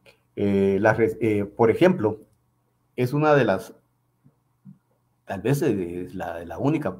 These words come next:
eh, imagen que procesiona dos veces en la Semana Santa. Em,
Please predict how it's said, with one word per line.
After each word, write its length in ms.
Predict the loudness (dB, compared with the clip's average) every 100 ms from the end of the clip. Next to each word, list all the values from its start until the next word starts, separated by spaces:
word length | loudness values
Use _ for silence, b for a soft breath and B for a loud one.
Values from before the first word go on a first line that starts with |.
| -10
eh, 300 | -12 -14 -20 -20 -20 -20 _
imagen 460 | -6 2 2 2 -2
que 220 | -4 -8
procesiona 680 | -8 -6 -6 -6 -4 0 0
dos 240 | 0 -4
veces 400 | -4 -4 -6 -14 -14
en 120 | -14
la 80 | -14
Semana 320 | -14 -14 -4
Santa. 420 | 0 0 -4 -18 _ _ _ _ _ _ b b b b b b b _
Em, 760 | -2 0 0 -2 -4 -6 -8